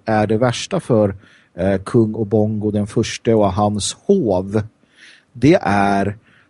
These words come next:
det faktum att en människa, en, en riktig människa av kött och blod, en ung man tillika,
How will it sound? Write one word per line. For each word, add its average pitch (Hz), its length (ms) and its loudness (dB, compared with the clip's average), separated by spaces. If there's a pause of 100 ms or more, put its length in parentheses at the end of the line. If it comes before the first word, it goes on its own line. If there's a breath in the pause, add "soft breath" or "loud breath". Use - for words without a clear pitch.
(120)
det 113 100 2
faktum - 640 -2
att 113 120 0
en 113 240 0
människa, 143 640 0 (180)
en, 117 240 -4
en 117 160 -2
riktig 135 300 0
människa 120 300 0
av 117 60 0
kött 113 280 -4
och 110 60 -8
blod, 123 140 2
en 117 80 0
ung 175 360 4
man 107 240 2
tillika, 110 640 -2